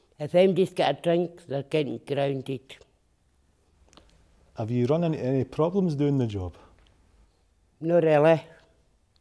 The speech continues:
Speaker 2: Is it fun?
Speaker 1: Mm-hmm. You get paid for it, that's all I care about. <laughs>
Speaker 2: And how often do you do it?
Speaker 1: Eh, twice when there's a game on. That's it.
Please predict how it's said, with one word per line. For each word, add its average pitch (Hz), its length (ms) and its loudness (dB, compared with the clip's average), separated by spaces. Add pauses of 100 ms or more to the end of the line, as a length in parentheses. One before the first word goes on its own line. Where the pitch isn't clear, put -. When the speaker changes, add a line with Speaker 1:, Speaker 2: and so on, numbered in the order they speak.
(1500)
Speaker 2:
Is 98 100 -10
it - 100 -14
fun? 143 360 -2 (360)
Speaker 1:
Mm-hmm. 185 460 4 (280)
You 143 60 -10
get 185 280 4
paid 170 240 6
for 185 160 2
it, 160 100 -2
that's 170 260 2
all 165 140 8
I 151 140 4
care 160 320 0
about. 165 360 0
<laughs> - 60 -20 (1500)
Speaker 2:
And 110 100 -4
how 131 140 2
often 143 260 4
do 113 80 -2
you 110 60 0
do 120 180 2
it? 131 80 -4 (460)
Speaker 1:
Eh, 185 380 6
twice 214 280 6
when 190 140 4
there's 175 200 0
a 160 80 4
game 175 360 0
on. 208 320 4 (1120)
That's 170 320 -2
it. 160 360 0